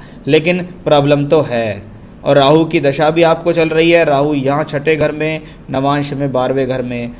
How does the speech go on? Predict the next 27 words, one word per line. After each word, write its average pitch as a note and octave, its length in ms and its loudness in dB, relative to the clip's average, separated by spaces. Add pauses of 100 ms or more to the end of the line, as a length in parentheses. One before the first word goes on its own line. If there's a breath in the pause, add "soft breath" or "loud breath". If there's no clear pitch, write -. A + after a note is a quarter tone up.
(180 loud breath)
तो C3+ 100 -6
problem C#3 460 -2
तो D3 100 -4
यहाँ C#3+ 180 -2
साफ C3 360 -2
तौर B2+ 140 -4
पर C3+ 160 -2
दिखाई C3 440 -2 (300 loud breath)
दे C3+ 220 2
गई A2 200 -4
है। F#2+ 200 -16 (1160)
अब D3 120 -2
बात E3 260 2
करते E3+ 320 -2
हैं F3+ 340 -2 (340 loud breath)
husband D3 420 2
का F3+ 120 2
chart, E3+ 360 4 (320)
कन्या E3 280 0
लगन, E3+ 340 0 (320 loud breath)
लग्नेश D3+ 720 0 (400)
अष्टम D#3+ 440 -4
भाव D3 280 4
में D#3 260 -2 (260 loud breath)
सूर्य D3+ 520 0
के D#3 220 -2
साथ, B2+ 420 -6